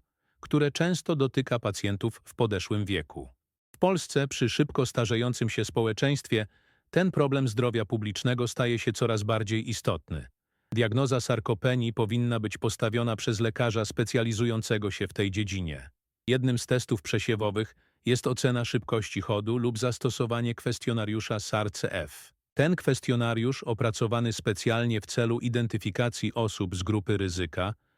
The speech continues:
ocenia pięć obszarów: siłę, pomoc przy chodzeniu, wstawanie z krzesła, wchodzenie po schodach i historię upadków. Badania opublikowane w The American Journal of Clinical Nutrition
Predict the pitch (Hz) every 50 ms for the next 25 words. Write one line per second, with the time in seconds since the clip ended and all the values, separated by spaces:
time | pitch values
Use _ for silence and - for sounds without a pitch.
0 | _ _ _ _ - 127 147 143 - - 175 175 165 165 156 - - 131 117 110
1 | - 117 107 - - - 113 95 85 78 71 71 - - - _ _ _ _ _
2 | _ - - - - 113 110 110 117 127 151 170 _ _ _ _ - - 117 113
3 | 110 107 104 - - - - 104 - 110 101 95 104 98 90 92 95 107 123 131
4 | _ _ _ _ _ - - - - - 117 107 113 110 110 104 98 - - -
5 | - 110 90 82 - - 110 107 110 120 131 _ _ _ _ _ _ _ - -
6 | - 123 113 107 123 117 113 104 95 - 104 - - - 113 104 104 110 120 123
7 | - - _ _ _ _ _ _ - - 170 175 - - 156 131 - - 131 117
8 | 113 117 117 110 127 139 - 151 123 92 - - - 76 71 - - _ _ _
9 | _ _ _ _ - 117 117 113 107 127 135 139 131 123 - 117 - 123 113 107
10 | 107 101 - 113 104 120 123 123 120 113 104 95 101 113 110 - 117 113 110 117
11 | 120 123 123 113 98 - 113 104 107 101 117 117 113 107 107 107 104 107 110 -
12 | 104 - - - 120 117 113 110 101 - 113 107 104 104 98 - - 117 113 107
13 | - - 92 92 98